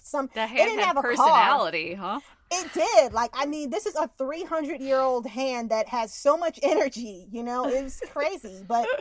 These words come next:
Speaker 2: <laughs>
Speaker 1: if you want, like, an outrageous eighties movie, you know, please look no further. Check this one out. I remember it was, it used to be on Tubi for a long time, and it was, it was on my watch list, but then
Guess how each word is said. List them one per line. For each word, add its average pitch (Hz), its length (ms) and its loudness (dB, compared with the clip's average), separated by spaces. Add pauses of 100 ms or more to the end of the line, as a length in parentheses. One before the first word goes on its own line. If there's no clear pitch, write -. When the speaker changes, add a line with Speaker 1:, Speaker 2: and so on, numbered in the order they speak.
(120)
Speaker 2:
<laughs> - 260 -20
Speaker 1:
if 262 140 2
you 311 160 -6
want, 320 220 -2
like, 285 160 -2
an 240 80 -4
outrageous 214 600 -4
eighties 208 460 -8
movie, 196 540 -12 (360)
you 233 120 -8
know, 185 240 -8
please 311 300 -12
look 254 160 -2
no 208 140 -10
further. 196 420 -10
Check 262 260 -6
this 240 180 -10
one 196 160 -10
out. 185 300 -4
I 233 80 0
remember 262 380 0
it 240 100 -6
was, 233 340 -6
it 233 120 -6
used 320 220 -6
to 392 60 -4
be 320 120 -6
on 277 160 -2
Tubi 285 560 -8
for 233 180 4
a 202 60 0
long 240 340 -4
time, 220 300 -2
and 208 80 -8
it 208 40 -8
was, 208 160 -6 (220)
it 220 60 -4
was 226 100 -8
on 226 140 -4
my 196 180 -4 (160)
watch 196 340 -2
list, 180 280 -8
but 208 100 -16
then 170 300 -16